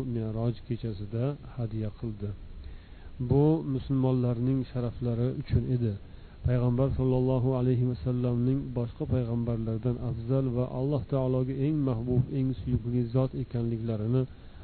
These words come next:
bu ham bir ramzi, belgisi,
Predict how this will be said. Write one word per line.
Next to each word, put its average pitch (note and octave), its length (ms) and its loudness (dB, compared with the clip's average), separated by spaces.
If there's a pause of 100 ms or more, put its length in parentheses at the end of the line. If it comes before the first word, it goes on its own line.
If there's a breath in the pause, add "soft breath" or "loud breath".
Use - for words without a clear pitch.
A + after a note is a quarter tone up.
bu B2 280 0 (160)
ham A#2 240 -4 (100)
bir A2 240 2
ramzi, A2 460 -2 (220)
belgisi, A2+ 640 0